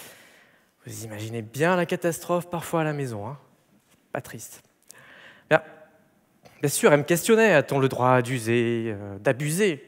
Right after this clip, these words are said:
parfois de l'animal ? Et est-ce toujours vraiment si utile que ça ? Voilà.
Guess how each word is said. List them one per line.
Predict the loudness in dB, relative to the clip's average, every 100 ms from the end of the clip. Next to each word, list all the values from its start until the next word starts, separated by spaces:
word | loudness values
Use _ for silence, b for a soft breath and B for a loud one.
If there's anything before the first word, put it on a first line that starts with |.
| _ -10
parfois | -6 0 2
de | 2
l'animal ? | -2 -2 0 0 0
Et |
est-ce | -2 -2
toujours | -2 0 0 -2 -6
vraiment | -4 -2 -2 -4 B B B
si | -8 -6 -4
utile | -4 -4 -6
que | -6
ça ? | -8 -10 -16 _ _ _ _ _ _ _ _ _ _ _ _ _ _ _ _ _ -20 B B B B B B B -4
Voilà. | -4